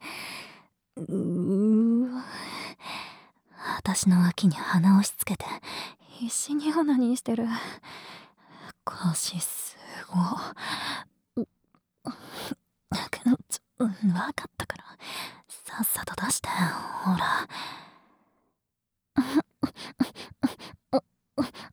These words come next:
はいはい、出る、出るね、精液。もううるさいんだけど。マゾ変態の童貞精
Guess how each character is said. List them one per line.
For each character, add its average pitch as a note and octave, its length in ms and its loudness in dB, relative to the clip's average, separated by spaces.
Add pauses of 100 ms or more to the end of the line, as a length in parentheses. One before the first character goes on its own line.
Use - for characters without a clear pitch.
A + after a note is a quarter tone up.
(880)
は F3+ 360 2
い G#3 40 6
は G3+ 160 0
い、 - 40 -2 (460)
出 A#3 180 2
る、 D4+ 80 -4 (400)
出 B3 140 4
る B3 80 6
ね、 B3 340 0
精 - 160 -2 (260)
液。 - 180 -8
も - 60 -2 (2000)
う F#3 40 2
う - 20 2
る A#3 100 4
さ B3+ 220 0
い F3+ 80 0
ん - 100 -20
だ - 120 -16
け - 100 -14
ど。 - 80 -16 (840)
マ E3+ 120 2
ゾ - 120 -6
変 E3+ 180 -8
態 - 240 -10
の - 160 -14
童 F3+ 80 2 (180)
貞 F3 220 -4
精 - 160 -2